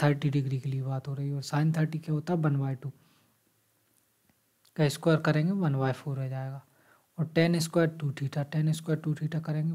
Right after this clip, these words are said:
परपेंडिकुलर फ़ोर, रूट थ्री का स्क्वायर थ्री बाय वन। ठीक है, कोई दिक्कत, कोई दिक्कत नहीं है। अब इसको सॉल्व कर लेते हैं, चार और एक पाँच, ये जाएगा क्या,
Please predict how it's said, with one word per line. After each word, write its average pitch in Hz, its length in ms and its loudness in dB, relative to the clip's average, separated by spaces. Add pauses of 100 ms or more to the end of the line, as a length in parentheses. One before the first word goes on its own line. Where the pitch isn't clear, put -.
परपेंडिकुलर 156 1400 -4
फ़ोर, 160 380 -4 (1040)
रूट 156 280 0
थ्री 151 160 0
का 156 140 0
स्क्वायर 156 360 0
थ्री 160 300 -2 (720)
बाय 147 260 2
वन। 123 240 -4 (760)
ठीक 180 180 2
है, 175 120 -2 (600)
कोई 165 200 4
दिक्कत, 160 380 2 (280)
कोई 147 140 0
दिक्कत 143 340 -2
नहीं 147 160 -2
है। 175 80 -4
अब 156 80 0
इसको 151 240 -4
सॉल्व 139 240 -4
कर 147 120 -4
लेते 143 260 0
हैं, 143 100 -4
चार 147 280 0
और 147 100 2
एक 143 120 -2 (160)
पाँच, 160 280 -2 (880)
ये 151 120 0
जाएगा 147 300 0
क्या, 185 180 -6